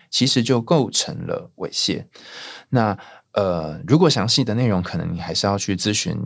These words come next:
就是一些法律专家，倘若你想要，呃，谈这件事情的话。那当然，之前在嘉纯的节目当中也有提到说，呃，许多人在面临这整件事情的时候，会有许多复杂的感觉，甚至是，呃，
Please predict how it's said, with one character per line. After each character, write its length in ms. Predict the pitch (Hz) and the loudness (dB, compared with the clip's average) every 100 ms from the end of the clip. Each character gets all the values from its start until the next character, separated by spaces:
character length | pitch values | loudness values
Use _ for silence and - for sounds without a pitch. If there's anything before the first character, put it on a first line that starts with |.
| - | -6
就 140 | 82 | -4
是 160 | 85 76 | -4 -4
一 80 | - | -2
些 120 | 87 | -2
法 120 | 85 - | -2 -4
律 120 | 110 | 0
专 200 | 110 98 | 2 2
家， 280 | 95 85 87 | 2 0 -2
倘 180 | - | -6
若 220 | 87 95 85 - - | -2 -2 -2 -14 -14
你 100 | - | -4
想 200 | - - | -4 -2
要， 180 | 87 87 - _ - | -2 -2 -6 _ -8
呃， 180 | 80 - | -8 -6
谈 260 | - - | -4 -4
这 140 | 87 87 | -4 -4
件 100 | 90 | -4
事 100 | 90 | -4
情 120 | 85 | -6
的 80 | - | -6
话。 160 | - - | -8 -2
那 100 | 123 | 0
当 160 | 147 170 | 4 4
然， 200 | 113 104 | 4 0
之 100 | 123 | 0
前 160 | 110 | 0
在 80 | 107 | 0
嘉 260 | 113 120 123 - - | 2 2 0 -4 -10
纯 200 | - 85 | -4 -2
的 140 | 82 | 0
节 160 | 82 87 | 0 2
目 180 | 98 107 | 2 2
当 220 | 95 95 | 0 0
中 220 | 95 95 | 0 0
也 40 | |
有 140 | 90 85 | 0 -4
提 240 | - 80 | -6 -8
到 240 | - 101 92 | -2 -2 -2
说， 300 | - 92 85 - - - - | -2 -4 -4 -12 -14 -16 -6
呃， 180 | 92 | -2
许 140 | 85 113 | 0 4
多 120 | 151 | 4
人 120 | 135 | 4
在 100 | 123 | 4
面 180 | 127 123 | 4 4
临 160 | 101 95 | 2 2
这 140 | 107 | 0
整 180 | - - | -2 -2
件 160 | 117 | -2
事 120 | 113 110 | 0 0
情 160 | 90 | 0
的 100 | 85 | 0
时 140 | 85 85 | -2 -4
候， 280 | 92 92 - - - - | 0 0 0 -12 -14 -18
会 400 | - 123 107 87 | -2 4 4 2
有 220 | 80 73 | -4 -6
许 180 | - - | -4 -4
多 180 | 87 95 | -2 -2
复 220 | 98 151 | 2 0
杂 180 | 117 76 | 2 -2
的 80 | - | -4
感 120 | - - | -10 -8
觉， 260 | - - - - - | -8 -8 -12 -20 -8
甚 240 | - 131 117 | 0 2 4
至 180 | 113 107 | 2 2
是， 480 | - 101 92 85 85 | 2 0 0 -2 -6
呃， 220 | 80 | -12